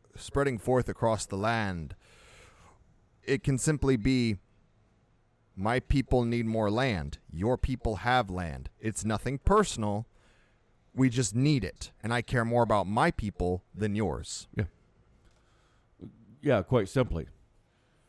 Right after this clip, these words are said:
Speaker 2: Or you have two countries at war. One needs more land, the other one needs more people. How are they gonna fight this war?
Speaker 1: Yes, because the simple fact is, by human nature,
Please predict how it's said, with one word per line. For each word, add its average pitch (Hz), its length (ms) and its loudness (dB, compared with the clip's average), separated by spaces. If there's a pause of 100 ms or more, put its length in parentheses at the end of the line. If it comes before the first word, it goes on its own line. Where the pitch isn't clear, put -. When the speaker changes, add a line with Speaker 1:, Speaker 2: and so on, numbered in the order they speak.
(200)
Speaker 2:
Or 123 300 4
you 120 200 2
have 113 460 -2 (380)
two 180 140 -2
countries 135 480 -4
at 85 100 -2
war. 85 300 -6 (600)
One 117 240 -2
needs 117 220 -2
more 104 240 0
land, 107 400 -2
the 101 140 2
other 101 200 2
one 98 220 2
needs 95 240 -6
more 92 220 -2
people. 92 420 -4 (1500)
How 113 320 4
are 123 80 8
they 113 120 4
gonna 107 220 2
fight 101 260 -4
this - 200 -8
war? 98 280 -4 (680)
Speaker 1:
Yes, 143 240 2
because 151 400 2
the 143 100 -4
simple 156 280 0
fact 147 300 2
is, 139 120 2
by 123 140 2
human 131 340 0
nature, 131 440 -2